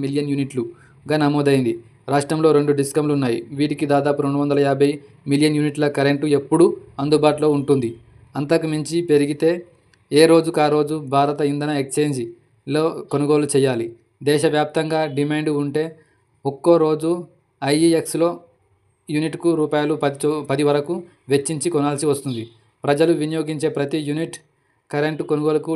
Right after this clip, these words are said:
డిస్కంలు సగటున రూపాయలు ఐదు పాయింట్ ఏడు ఆరు చొప్పున వెచ్చిస్తున్నాయి. ప్రస్తుతం రాష్ట్రంలో వన్ పాయింట్ ఎయిట్ సిక్స్ కోట్లకు పైగా కరెంటు కనెక్షన్లున్నాయి.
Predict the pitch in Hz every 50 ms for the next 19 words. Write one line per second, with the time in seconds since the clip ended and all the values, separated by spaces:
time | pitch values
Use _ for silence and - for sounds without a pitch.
0 | 151 143 139 - - - 151 151 151 160 170 180 165 - _ _ _ _ - -
1 | 143 139 151 147 156 156 160 156 147 147 147 147 156 147 147 147 156 170 170 -
2 | 139 139 139 147 156 147 151 151 147 151 151 147 165 147 143 143 143 147 147 143
3 | 139 139 139 143 143 139 143 156 175 175 - _ _ _ _ _ _ - 139 143
4 | 143 - 160 - - 160 151 143 123 110 - - - _ _ _ _ _ _ _
5 | - - - - - 143 151 147 - - 170 175 170 170 151 143 143 143 143 156
6 | 151 151 156 165 165 151 147 139 143 147 143 143 151 151 151 151 147 147 143 143
7 | 143 143 - 151 - - - - - _ _ _ _ _ _ _ _ - - 147
8 | 151 151 151 160 160 - 156 131 147 143 147 143 160 156 151 - - 143 143 151
9 | 156 147 - 165 165 - 151 147 147 143 - 151 151 147 143 135 127 117 113